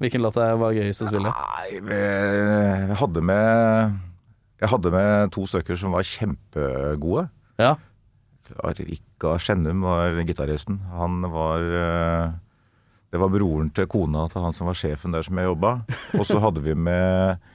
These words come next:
Speaker 2: en trommeslager, han, eh, husker jeg ikke navnet på.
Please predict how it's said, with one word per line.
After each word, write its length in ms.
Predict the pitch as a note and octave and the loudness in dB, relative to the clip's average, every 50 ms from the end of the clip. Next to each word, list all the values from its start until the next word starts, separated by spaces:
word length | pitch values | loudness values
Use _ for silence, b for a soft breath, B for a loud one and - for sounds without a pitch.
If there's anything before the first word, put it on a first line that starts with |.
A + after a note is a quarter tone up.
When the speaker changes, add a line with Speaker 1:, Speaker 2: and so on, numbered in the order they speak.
| b b b b | b b b b
Speaker 2:
en 120 | - G2+ F#2+ | -6 -6 -2
trommeslager, 680 | - G2 F2 D2+ D2 - E2 D#2+ E2 E2 F2+ G2 G#2 G2 E2+ | -2 -2 -2 -2 -2 -2 -2 -2 -2 0 -2 -2 -2 -2 -4
han, 440 | F2+ E2+ D#2 D#2+ E2+ F2+ F2+ F2+ F#2+ | -4 -4 -2 -2 -2 -2 -2 -2 -2
eh, 1000 | F#2+ F#2+ F#2+ F#2+ F#2 F#2 F#2 F#2 F#2 F#2 F#2 F2+ F#2 F#2 F2+ F2+ F2+ F2 F2+ F2+ F2 | -2 0 0 0 0 0 0 0 -2 -2 -2 -2 -2 -2 -2 -2 -2 -2 -2 -4 -4
husker 280 | F2+ E2+ - - - - | -6 -8 -10 -10 -10 -10
jeg 80 | D#2 - | -10 -10
ikke 100 | - - D#2 | -8 -6 -4
navnet 240 | C#2+ C#2+ D2 C#2+ | -4 -4 -6 -6
på. 140 | - E2 E2+ | -6 -8 -10